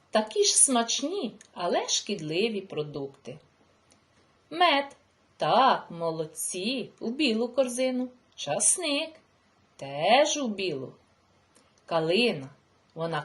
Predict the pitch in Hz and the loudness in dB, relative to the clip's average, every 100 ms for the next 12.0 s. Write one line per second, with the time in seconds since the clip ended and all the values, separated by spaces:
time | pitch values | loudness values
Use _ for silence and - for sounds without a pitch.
0 | - 135 139 175 349 - 185 131 _ _ | -8 -10 -4 0 0 0 -2 -8 _ _
1 | 165 269 466 226 170 175 170 160 - _ | -4 2 2 2 -4 -4 -4 -10 -14 _
2 | _ _ _ _ _ _ 226 359 330 302 | _ _ _ _ _ _ 0 2 6 4
3 | 277 262 208 - 165 - _ _ 190 208 | 4 2 -2 -6 -16 -16 _ _ -4 0
4 | 208 202 185 170 - 202 214 381 262 - | 2 0 -4 -4 -4 -4 -4 -4 -8 -10
5 | _ - 175 165 160 170 359 - - 170 | _ -6 -4 -4 -4 -4 -4 -4 -4 -4
6 | 151 156 156 - 139 151 - _ _ 269 | -2 -6 -8 -10 -16 -18 -20 _ _ -2
7 | 339 320 269 226 160 170 - _ - 440 | 0 2 4 4 2 -4 -18 _ -2 4
8 | 381 254 262 294 269 - 175 156 - - | 4 4 2 4 4 2 0 -4 -10 -14
9 | _ _ 175 165 165 160 - - 127 151 | _ _ 0 0 -2 0 -2 -2 -12 -14
10 | _ _ _ _ _ _ _ 160 156 147 | _ _ _ _ _ _ _ -6 -4 -4
11 | 165 220 285 330 403 359 294 330 180 151 | 0 4 4 6 6 6 6 4 -2 -6